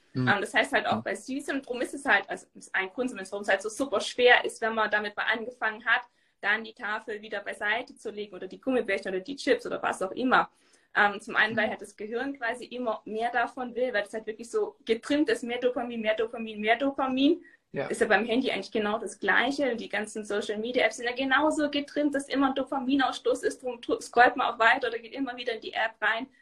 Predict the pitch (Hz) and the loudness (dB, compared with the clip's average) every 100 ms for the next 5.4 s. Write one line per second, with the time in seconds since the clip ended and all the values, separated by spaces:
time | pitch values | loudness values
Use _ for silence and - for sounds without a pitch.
0 | - 277 - 285 320 370 339 233 - 320 | -2 0 0 -2 2 4 4 4 0 0
1 | 440 440 427 415 440 427 370 349 339 381 | 2 4 4 8 6 6 -2 -4 -4 -6
2 | 311 - 226 262 - 220 220 _ _ _ | -8 -10 -8 -8 -6 -8 -8 _ _ _
3 | _ _ - 120 226 233 233 233 233 233 | _ _ -4 0 0 0 -2 -4 -6 -12
4 | 247 _ _ _ 240 226 320 311 277 - | -18 _ _ _ -10 -10 -10 -8 -4 -4
5 | - - 214 | -6 -6 -6